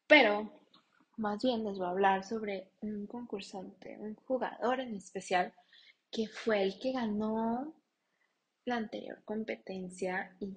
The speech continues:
ya sabrán entonces de quién estoy hablando, que es Max Verstappen, este chico nacido en Bélgica con tan solo veinticuatro años de edad. Guau, guau, guau. Quien es también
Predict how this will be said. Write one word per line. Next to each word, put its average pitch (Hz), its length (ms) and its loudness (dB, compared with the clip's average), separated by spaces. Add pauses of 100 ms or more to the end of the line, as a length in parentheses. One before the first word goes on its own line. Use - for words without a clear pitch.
ya 190 160 -10
sabrán 220 460 2
entonces 220 480 -2
de 233 180 2
quién 196 260 -4
estoy 202 280 -10
hablando, 185 680 -4 (560)
que 196 200 0
es - 160 -10 (120)
Max - 340 -8
Verstappen, 226 800 2 (440)
este 208 1000 -2
chico 233 440 -2
nacido 208 380 -4
en 208 200 -4
Bélgica 220 680 2 (580)
con 196 260 -8
tan 196 240 -8
solo 220 300 -2
veinticuatro 220 1000 -6
años 233 640 -4 (100)
de 170 120 -8
edad. 170 280 -10 (560)
Guau, 208 300 -6 (100)
guau, 190 240 -6 (160)
guau. 214 440 -2 (920)
Quien 202 280 0
es 208 480 -6
también 208 680 2